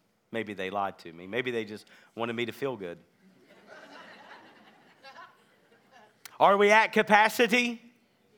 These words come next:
Okay, all right. Well, maybe they didn't lie. Good.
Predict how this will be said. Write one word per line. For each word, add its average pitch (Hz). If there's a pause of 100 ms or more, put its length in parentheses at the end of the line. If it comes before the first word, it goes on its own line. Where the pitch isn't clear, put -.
(680)
Okay, 127 (160)
all 123
right. 123 (680)
Well, 139
maybe 135
they 131
didn't 90
lie. 80 (200)
Good. 110